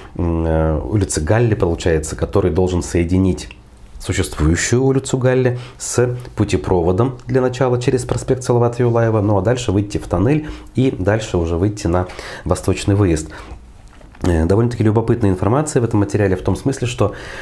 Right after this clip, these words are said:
э, люди, м, впервые были предупреждены о том, что их будут выселять ещё в семидесятые годы. А, были мысли, соответственно, у, э, руководства начать там что-то строить. Потом мы напоминаем, м, что в девяносто втором году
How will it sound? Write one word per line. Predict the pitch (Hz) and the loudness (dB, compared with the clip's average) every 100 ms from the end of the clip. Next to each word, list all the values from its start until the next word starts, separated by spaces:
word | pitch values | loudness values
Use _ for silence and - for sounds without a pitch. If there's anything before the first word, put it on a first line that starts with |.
| - - | -14 -4
э, | 101 95 | 2 2
люди, | 113 123 | 2 2
м, | 120 104 127 98 95 95 95 90 87 | 0 0 2 4 4 4 4 2 0
впервые | - 110 104 117 143 107 82 - | 0 2 4 2 4 2 0 -6
были | 101 101 107 | -2 0 0
предупреждены | 107 104 98 98 101 104 | 0 0 0 0 2 2
о | 101 | 2
том, | 110 | 0
что | 101 - | 0 0
их | 104 | 0
будут | 98 98 | 2 0
выселять | 98 - 101 120 | 0 0 0 0
ещё | 98 120 | 0 -2
в | 120 | -2
семидесятые | - 113 123 127 - 117 117 - 113 | 0 0 2 -2 -2 -2 0 0 0
годы. | 110 107 117 98 78 71 - - - - - | 0 2 2 2 0 -2 -8 -14 -16 -16 -6
А, | 87 82 80 78 73 - - | 0 2 0 -2 -6 -14 -8
были | 76 107 101 | 0 2 4
мысли, | 95 101 - - | 4 4 2 -2
соответственно, | - 87 90 92 - 185 170 | 0 2 2 0 0 0 2
у, | 170 165 | 0 0
э, | - - 82 160 | -4 -2 0 0
руководства | - - 90 - - 85 - 76 | 0 2 2 0 0 0 -2 -4
начать | - - 95 | -2 0 0
там | - 85 | 0 -4
что-то | - 90 | -2 -2
строить. | - - 98 82 76 - - - - - - | -2 -2 0 0 -2 -10 -16 -18 -16 -10 -6
Потом | 98 139 | 0 2
мы | 123 123 | 2 0
напоминаем, | - 110 104 104 104 104 98 92 - 92 | 0 0 2 2 2 4 2 0 -4 -4
м, | 82 | -4
что | - 101 | -2 0
в | |
девяносто | 95 98 98 - | 2 2 0 -4
втором | - 95 90 123 | -2 0 2 2
году | 117 107 92 73 | 2 2 2 0